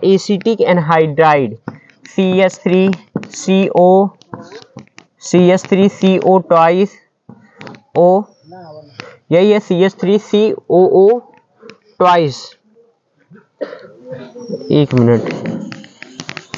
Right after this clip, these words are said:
इसका एसिटिक एनहाइड्राइड, आपका एसिटिक एनहाइड्राइड सीएच थ्री सी ओ ओ, ये twice रहेगा, ये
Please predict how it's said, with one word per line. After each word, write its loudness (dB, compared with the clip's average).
इसका 0
एसिटिक 0
एनहाइड्राइड, 2
आपका 0
एसिटिक -2
एनहाइड्राइड 0
सीएच -2
थ्री -2
सी -2
ओ 2
ओ, 2
ये 0
twice 0
रहेगा, 0
ये -4